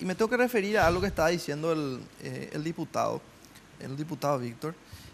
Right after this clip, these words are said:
Y decía él, eh, hablaba del problema que existió con respecto a la comisión ejecutiva. Y yo transmito, eh, la posición del, del ejecutivo, es respetar el estatu-, estatuto partidario que habla de una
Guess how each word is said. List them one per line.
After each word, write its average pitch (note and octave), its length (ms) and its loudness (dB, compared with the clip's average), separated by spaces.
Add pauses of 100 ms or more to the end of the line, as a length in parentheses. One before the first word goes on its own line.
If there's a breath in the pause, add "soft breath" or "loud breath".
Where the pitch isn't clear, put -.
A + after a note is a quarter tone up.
Y E3+ 80 -6
decía F3 400 2
él, G3 280 -2
eh, F#3 280 -4
hablaba G3+ 480 8
del G#3 460 2 (560)
problema F3+ 680 2
que D#3+ 160 -10
existió D3 560 -8
con E3 140 -6
respecto C#3+ 360 -6
a D#3 40 -2
la D#3+ 100 -2
comisión D3+ 480 -8
ejecutiva. C#3 680 -8 (220)
Y D3 60 -12
yo D3+ 140 -4
transmito, D#3+ 520 0 (180)
eh, C3+ 300 -6
la D#3 120 -2
posición D#3 420 -2
del, D#3+ 240 -2 (100)
del D#3+ 140 0
ejecutivo, E3 580 -2
es D3+ 200 -4
respetar D#3+ 480 0
el E3+ 60 2
estatu-, F3+ 420 -4
estatuto D#3+ 380 -2
partidario E3 440 2
que E3+ 80 0
habla E3 300 6
de E3+ 60 2
una F3 300 -2